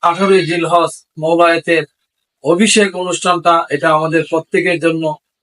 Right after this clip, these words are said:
গুরুত্বপূর্ণ একটি দিবস। এই দিবসে অবশ্যই, আহ, উম্মতে মুহাম্মদী সাল্লাল্লাহু তাআলা আলাইহি ওয়াসাল্লাম আমরা যারা রয়েছি, আমরা অবশ্যই যেন এই দিবসটি যেন যথাযোগ্য মর্যাদায় প্রত্যেকটি উম্মতে মুহাম্মদী যেন আমরা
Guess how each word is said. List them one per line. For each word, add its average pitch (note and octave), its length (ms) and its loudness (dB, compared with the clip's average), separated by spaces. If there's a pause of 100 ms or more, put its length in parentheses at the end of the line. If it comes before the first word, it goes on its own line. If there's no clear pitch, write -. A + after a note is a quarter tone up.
(140)
গুরুত্বপূর্ণ F#3 680 0
একটি F3 300 -2
দিবস। D#3+ 340 0 (140)
এই D#3 140 -2
দিবসে F3+ 380 2
অবশ্যই, G3 540 2 (540)
আহ, D#3+ 320 0 (100)
উম্মতে F#3+ 380 0
মুহাম্মদী E3+ 560 0
সাল্লাল্লাহু E3 640 2
তাআলা E3 280 2
আলাইহি E3+ 220 0
ওয়াসাল্লাম D#3+ 480 2 (480)
আমরা E3+ 340 2
যারা E3+ 160 2
রয়েছি, F#3 500 2 (460)
আমরা E3 300 0 (140)
অবশ্যই G#3 420 2
যেন F#3+ 180 2 (260)
এই D3+ 80 -2
দিবসটি E3+ 460 -2
যেন E3+ 240 0
যথাযোগ্য E3+ 520 0 (600)
মর্যাদায় E3+ 600 2 (120)
প্রত্যেকটি F3 580 -4
উম্মতে E3+ 440 -2
মুহাম্মদী D#3+ 600 0
যেন D#3 140 -2
আমরা D3+ 260 2